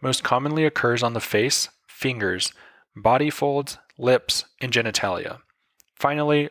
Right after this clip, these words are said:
a bullet summary. Neurofibromatosis type two is associated with bilateral acoustic neuromas, also known as vestibular schwannomas. That's all for this review about vestibular schwannoma, also known as acoustic neuroma.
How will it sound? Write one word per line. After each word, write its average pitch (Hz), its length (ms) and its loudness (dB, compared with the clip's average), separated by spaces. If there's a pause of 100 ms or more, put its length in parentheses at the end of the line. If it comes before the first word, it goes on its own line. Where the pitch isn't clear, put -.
a 131 60 0
bullet 110 360 -2
summary. 95 480 -8 (460)
Neurofibromatosis 151 1120 2
type 139 260 0
two 107 340 0 (120)
is 123 160 -4
associated 117 640 2
with 101 180 -4
bilateral 117 680 2
acoustic 135 480 0
neuromas, 95 640 -4 (360)
also 120 260 2
known 117 240 -2
as 110 140 0
vestibular 107 500 0
schwannomas. - 1700 -2 (340)
That's 131 280 2
all 135 180 4
for 110 180 -4
this 127 240 0
review 101 480 -2
about 110 280 0
vestibular 127 520 0
schwannoma, 123 760 0 (140)
also 131 280 2
known 123 280 -2
as 120 120 -4
acoustic 117 520 -2
neuroma. 95 540 -4